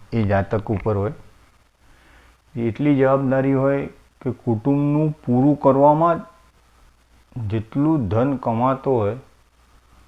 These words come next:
તે બધું વપરાઈ જતું હોય, તે બચત પણ ના કરી શકતો હોય. એટલે ગુરુ ધન બી વધારે આપે અને બીજા ભાવમાં ગુરુ હોય, તો તેનું કુટુંબ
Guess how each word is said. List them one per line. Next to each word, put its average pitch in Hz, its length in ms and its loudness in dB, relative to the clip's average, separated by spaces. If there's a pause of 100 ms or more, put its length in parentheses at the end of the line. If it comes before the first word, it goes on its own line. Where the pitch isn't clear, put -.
(340)
તે 120 180 -6
બધું 110 460 -2 (640)
વપરાઈ 117 540 2
જતું 98 340 -2
હોય, 104 180 -4 (1400)
તે 127 60 -2
બચત 110 360 4 (100)
પણ 127 180 4
ના 95 160 2
કરી 82 260 -6
શકતો - 400 -12
હોય. 78 180 -12 (1900)
એટલે 120 260 -2 (140)
ગુરુ 120 340 2 (600)
ધન 120 500 2
બી 170 160 6
વધારે 147 380 6
આપે 151 280 0 (1700)
અને 135 180 2 (140)
બીજા 104 360 2
ભાવમાં 147 460 2
ગુરુ 127 240 2
હોય, 139 260 2
તો 135 200 -8
તેનું 139 260 -2
કુટુંબ 143 380 0